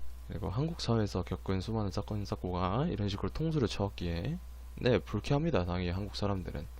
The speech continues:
지금까지 게임 제작사가 그랬고, 뭐, 떡을 던져주는 것처럼 해놓고 뒤통수를 치고,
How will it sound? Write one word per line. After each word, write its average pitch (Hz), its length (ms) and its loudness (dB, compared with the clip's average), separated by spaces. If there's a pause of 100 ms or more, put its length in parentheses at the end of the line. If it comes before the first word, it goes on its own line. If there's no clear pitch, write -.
(840)
지금까지 113 640 4
게임 135 240 6
제작사가 95 480 2
그랬고, 92 640 0 (760)
뭐, 82 320 -2
떡을 165 400 4
던져주는 98 560 0
것처럼 90 680 -2
해놓고 120 580 0
뒤통수를 90 360 -2
치고, - 400 -2